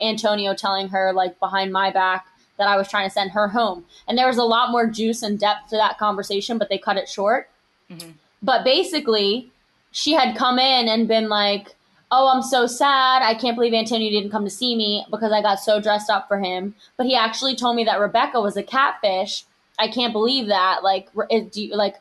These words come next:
Speaker 1: um, now it's got me questioning Rebecca as a catfish. But then he told me you were gonna send me home."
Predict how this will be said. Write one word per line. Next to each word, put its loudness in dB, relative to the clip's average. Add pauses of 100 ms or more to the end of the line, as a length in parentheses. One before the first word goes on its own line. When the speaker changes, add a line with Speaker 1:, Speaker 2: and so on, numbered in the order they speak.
Speaker 1:
um, 0
now 2
it's -4
got 0
me -6
questioning -4
Rebecca 0
as 0
a -8
catfish. -2
But -6
then 2
he -4
told -4
me 0
you 0
were -2
gonna -6
send -4
me -8
home." -6